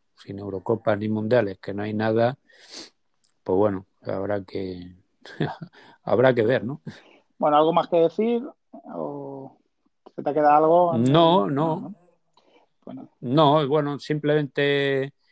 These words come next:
Speaker 1: eh, voy adelantando que para el, el próximo podcast, eh,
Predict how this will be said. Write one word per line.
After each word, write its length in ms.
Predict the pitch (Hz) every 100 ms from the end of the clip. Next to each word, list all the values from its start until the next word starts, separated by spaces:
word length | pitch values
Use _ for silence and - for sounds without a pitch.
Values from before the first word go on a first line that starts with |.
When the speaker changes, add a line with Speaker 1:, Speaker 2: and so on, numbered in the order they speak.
| _ _ -
Speaker 1:
eh, 440 | 131 123 123 123 117 110 - _ -
voy 140 | 120 143
adelantando 560 | 151 147 143 160 123
que 120 | 110
para 580 | 113 117 113 113 113 113
el, 480 | 110 110 107 104 104 -
el 260 | 107 104
próximo 420 | - 127 131 131
podcast, 640 | 123 143 - 151 156 151 -
eh, 540 | - 107 107 104 101